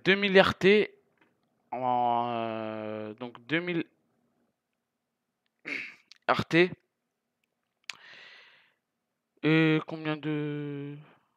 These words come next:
juste deux mille R T, c'est tout. On a neuf cents, on a un, euh, mille cent retweets là. Euh, donc, ils ont dit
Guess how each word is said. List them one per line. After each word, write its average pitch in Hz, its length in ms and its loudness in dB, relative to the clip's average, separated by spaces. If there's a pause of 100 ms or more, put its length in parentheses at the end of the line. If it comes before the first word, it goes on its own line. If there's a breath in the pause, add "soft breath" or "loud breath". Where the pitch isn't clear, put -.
(120)
juste 151 300 -8
deux 151 80 0
mille 143 220 2
R 117 160 0
T, 127 120 -6
c'est 123 200 -10
tout. 127 180 -16 (2500)
On 123 80 -6
a 127 160 2
neuf 135 240 -4
cents, 131 600 2 (440)
on 127 160 -4
a 123 60 0
un, 120 400 0 (100)
euh, 113 680 2
mille 131 220 -12
cent 127 560 0
retweets 135 440 -4
là. 151 220 0 (1800 loud breath)
Euh, 120 1040 0 (100)
donc, 143 360 -8
ils 123 160 -12
ont 131 40 -12
dit 127 300 -14